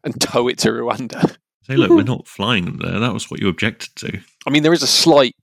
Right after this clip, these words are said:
Speaker 1: problem with the plan, um, which is I'm pretty sure Rwanda's landlocked.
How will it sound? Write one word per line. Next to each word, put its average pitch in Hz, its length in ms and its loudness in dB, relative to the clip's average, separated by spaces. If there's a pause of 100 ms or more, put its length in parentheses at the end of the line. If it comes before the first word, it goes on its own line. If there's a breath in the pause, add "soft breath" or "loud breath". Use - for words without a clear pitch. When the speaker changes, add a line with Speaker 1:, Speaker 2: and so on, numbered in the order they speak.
(540)
Speaker 1:
problem 113 400 -2
with - 140 -16
the - 60 -20
plan, 117 280 -2 (760 loud breath)
um, 101 460 -4 (1300)
which - 200 -4
is 107 80 -2
I'm 110 140 -2
pretty - 300 -2
sure 107 300 2
Rwanda's 107 400 -2
landlocked. 107 600 -6